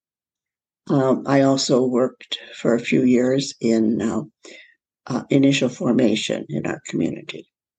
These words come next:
Now, how I got involved with anti-trafficking is when it first started, um, from our, uh, corporate stand. And that attracted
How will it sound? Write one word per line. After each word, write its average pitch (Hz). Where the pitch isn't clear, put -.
Now, 151
how 208
I 226
got 160
involved 139
with 120
anti-trafficking 147
is 139
when 139
it 160
first 151
started, 139
um, 117
from 123
our, 110
uh, 113
corporate 127
stand. -
And 151
that 220
attracted 139